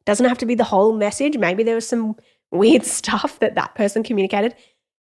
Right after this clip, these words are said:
But if I can find the thing that I'm thankful for, it's gonna help me and it's gonna help that person. And it's not just simply saying, "Hey, thanks."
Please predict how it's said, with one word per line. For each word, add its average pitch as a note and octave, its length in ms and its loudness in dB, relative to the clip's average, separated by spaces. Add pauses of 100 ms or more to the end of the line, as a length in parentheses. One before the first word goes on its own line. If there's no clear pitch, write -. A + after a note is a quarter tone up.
But G#3 80 2
if G#3 100 -2
I A3 80 0
can A#3+ 120 0
find A#3 340 0
the B3 60 4
thing G#3 280 2
that A3+ 100 2
I'm G#3 180 -2
thankful - 440 -4
for, A#3 500 0 (720)
it's A3 140 -2
gonna F#3+ 160 0
help - 260 -4
me B3 360 2
and G3 100 -2
it's F#3 120 -8
gonna E3 140 -4
help - 240 -6
that - 180 -8
person. - 560 -8 (800)
And C4+ 120 4
it's B3+ 120 0
not D#4 120 2
just A4+ 180 -2
simply C4 260 2
saying, G3 440 0
"Hey, A3+ 240 0
thanks." - 640 -6